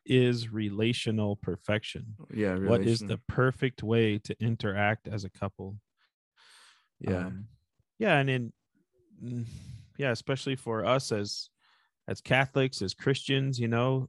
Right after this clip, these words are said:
Speaker 1: uh, it, it's monogamy. Uh,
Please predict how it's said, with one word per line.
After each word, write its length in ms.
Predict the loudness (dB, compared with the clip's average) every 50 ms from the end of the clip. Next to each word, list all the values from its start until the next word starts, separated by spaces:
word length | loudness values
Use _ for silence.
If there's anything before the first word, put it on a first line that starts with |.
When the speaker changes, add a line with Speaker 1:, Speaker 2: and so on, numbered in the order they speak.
| _ _
Speaker 1:
uh, 380 | -10 -8 -6 -6 -6 -6 -8 -8 -10 -10
it, 160 | -10 -10 -10 -12 _ _ _ _ _ _ _ _ _ -20 -20 _ -20 -20 -20 _ _ _ _ _ _ _ _ _ _ _ _ _ _
it's 260 | -6 -6 -6 -6 -4
monogamy. 800 | -4 -2 0 2 4 4 4 2 2 0 0 0 0 -2 -4 -6 -12 -20 -18 -18 -18 -20 -20 -20 -20 -20 _ _ -4
Uh, 600 | -2 -2 -2 -2 -4 -4 -6 -6 -6 -6 -8